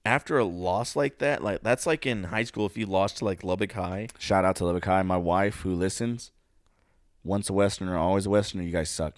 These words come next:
Speaker 1: Yeah,
Speaker 2: <laughs>
Speaker 1: y'all's football, losing to y'all in football was just, like, demoralizing. That's when you were like, "Man, dude, we really do suck." Losing to Kansas is, like, ten times worse than that because everybody knows Kansas to be a basketball,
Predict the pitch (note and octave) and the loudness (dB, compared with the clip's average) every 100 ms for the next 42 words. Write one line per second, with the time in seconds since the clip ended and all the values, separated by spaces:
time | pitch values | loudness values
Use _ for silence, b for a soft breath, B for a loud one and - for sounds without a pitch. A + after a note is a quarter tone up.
0 | _ A2+ A#2+ G2 F#2+ G3+ E3 C#3 E3+ F3 | _ 4 8 8 8 6 10 10 10 6
1 | E3 D3 C#3 C#3 C#3+ F3+ G3 C3+ A#2+ B2 | 6 6 4 2 4 4 4 6 8 8
2 | G2 - C3+ D#3+ D#3 A#2+ A2+ A2 A2+ G#2+ | 6 2 8 10 8 6 0 0 2 2
3 | F#2+ G#2+ G2+ A2+ A#2+ C3+ C#3+ A2 A2+ C3 | 0 2 6 6 8 6 4 2 2 -2
4 | A2 F2+ F#2+ F2+ - G2+ G2 F2+ F#2 G2 | -2 0 0 -2 -2 0 0 0 -2 -2
5 | A2 G2+ G2 F#2+ F#2 - F2+ - _ _ | 0 2 2 2 -2 -2 -2 -4 _ _
6 | _ b b b D#3+ G#3 F#3 A2+ - B2 | _ b b b 8 8 6 4 4 4
7 | C3 G2+ G2 - - _ _ _ _ - | 4 2 0 -2 -12 _ _ _ _ 4
8 | B2+ B2 A2+ - D3+ D3+ D3 G2+ F#2 A2+ | 6 8 4 2 -2 2 2 2 4 4
9 | C3+ - F3 F3+ - - _ _ _ - | 2 2 2 0 -6 -20 _ _ _ -6
10 | A#2 B2 G#2+ C3 D3 C#3 A#2 A#2 - B2+ | 2 2 4 2 2 2 4 2 2 0
11 | A2+ G#2+ G#2 G#2+ G#2+ G2+ - G2 F2 F#2+ | 0 -4 -6 -2 0 -2 -2 -2 0 0
12 | G2 A2 A2+ | 0 -2 -4